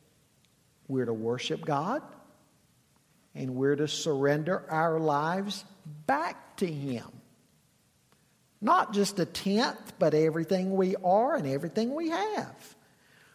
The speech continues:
We're to surrender everything about our lives back to him, knowing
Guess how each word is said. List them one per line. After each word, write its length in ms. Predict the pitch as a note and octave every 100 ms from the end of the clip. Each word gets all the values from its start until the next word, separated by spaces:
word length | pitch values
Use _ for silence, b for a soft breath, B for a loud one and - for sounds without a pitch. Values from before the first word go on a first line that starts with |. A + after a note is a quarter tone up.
| b
We're 140 | C#4+
to 100 | D4+
surrender 920 | - - A3+ A3 B3 C#4+ D4 C#4+ - -
everything 720 | B3+ C#4+ C#4+ C#4+ B3+ C4 B3
about 360 | B3 G#3 B3+ E4+
our 180 | D4+ G3+
lives 380 | F3 F#3+ G#3
back 420 | F3 G3+ A3 - -
to 100 | A3
him, 520 | A3 C4 C#4 C4+ A#3+ A3
knowing 1120 | F#3 F#3+ G#3+ D#4 G#4 G#4+ C4 F#3 G#3+ D4+